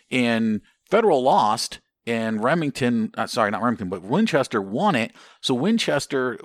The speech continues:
Federal's packing all their stuff and leaving, and Winchester's coming in, which is a six months turnaround, right in the middle of this going on. So there's,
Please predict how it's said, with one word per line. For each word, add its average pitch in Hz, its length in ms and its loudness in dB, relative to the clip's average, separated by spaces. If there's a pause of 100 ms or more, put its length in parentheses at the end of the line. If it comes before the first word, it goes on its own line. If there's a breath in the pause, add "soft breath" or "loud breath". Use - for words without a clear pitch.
(640)
Federal's 196 480 2
packing 170 420 0
all 151 200 0
their 139 120 4
stuff - 320 -2
and 107 140 0
leaving, 143 400 0
and 117 100 0
Winchester's 139 540 0
coming 120 300 0
in, 196 160 -2
which 131 180 -6
is 143 80 -6
a 143 60 -4
six - 280 -6
months 151 280 -4
turnaround, 101 560 -2
right 127 260 0
in 151 80 -8
the 151 60 -4
middle 147 320 -2
of 123 100 -2
this 123 180 -4
going 123 280 -2
on. 131 260 -2
So 127 160 -6
there's, 143 240 -2